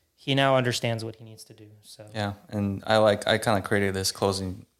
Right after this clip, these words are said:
Speaker 2: or this, uh, kind of overall closing statement for this chapter for myself. But, uh, I wrote that no matter your circumstances, God is in control and will save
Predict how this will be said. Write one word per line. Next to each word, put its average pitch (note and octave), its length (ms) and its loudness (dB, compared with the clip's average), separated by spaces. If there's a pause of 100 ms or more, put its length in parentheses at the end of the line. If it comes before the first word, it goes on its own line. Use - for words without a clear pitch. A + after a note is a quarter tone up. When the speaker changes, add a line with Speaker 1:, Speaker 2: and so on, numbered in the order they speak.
(180)
Speaker 2:
or F#2+ 220 -4
this, F#2 280 -6
uh, F#2 240 -2
kind F#2 200 -8
of F2+ 100 -8
overall F#2+ 460 0
closing F#2+ 380 -4
statement F#2 420 -4
for F#2+ 160 -8
this F#2 220 -8
chapter F#2+ 320 -8
for - 120 -10
myself. F#2 460 -4
But, - 320 -4
uh, F#2+ 200 -4 (580)
I A2 120 4
wrote G#2+ 240 6
that G2 600 2
no G2+ 200 0
matter A2+ 260 4
your B2 160 0
circumstances, F#2+ 1160 0 (180)
God G2+ 240 4
is A2 120 0
in A2+ 80 -4
control F#2 800 -2
and F#2+ 220 -4
will G#2 120 0
save F#2+ 400 0